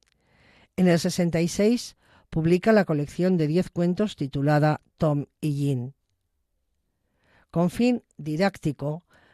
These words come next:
versan sobre asuntos similares a los tratados en los poemas infantiles.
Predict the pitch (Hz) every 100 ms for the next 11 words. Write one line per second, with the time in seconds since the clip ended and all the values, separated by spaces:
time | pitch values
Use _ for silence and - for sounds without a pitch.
0 | _ 165 202 - 240 240 - - 170 147
1 | 147 175 190 - 156 143 165 170 160 165
2 | - _ _ _ - 170 165 156 - 147
3 | 151 190 190 202 208 - _ _ - 170
4 | 151 - 139 147 139 143 139 135 139 131
5 | 131 120 127 -